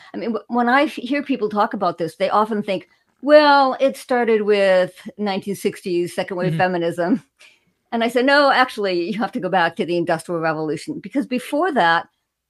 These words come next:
Speaker 1: men worked alongside their family members, their wives and children all day on the family industry, the family farm, the family business." And so the cultural expectation on manhood was very much geared to their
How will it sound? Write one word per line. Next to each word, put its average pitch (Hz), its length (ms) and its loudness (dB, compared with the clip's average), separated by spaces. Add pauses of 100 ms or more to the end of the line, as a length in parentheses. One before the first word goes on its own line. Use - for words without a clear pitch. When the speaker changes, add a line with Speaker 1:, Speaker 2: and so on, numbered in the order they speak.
(120)
Speaker 1:
men 240 440 2
worked 220 340 -2
alongside 202 640 -4
their 180 440 -2 (320)
family 277 380 2
members, 147 420 -4
their 196 100 -2
wives 220 340 0
and 208 100 0
children 277 500 -4
all 185 180 -6
day 214 340 -2
on 180 140 -6
the 170 80 -4
family 160 640 -6
industry, 226 520 -2
the 180 80 -6
family 180 280 -2
farm, 208 360 4
the 185 60 -4
family 170 380 -2
business." 214 560 0 (420)
And 262 120 2
so 285 80 6
the 262 100 4
cultural 330 480 0
expectation 220 720 -2
on 165 180 0
manhood 160 440 0
was 165 260 -2 (460)
very 247 300 4
much 220 340 4
geared 190 320 -2
to 190 120 0
their 160 420 0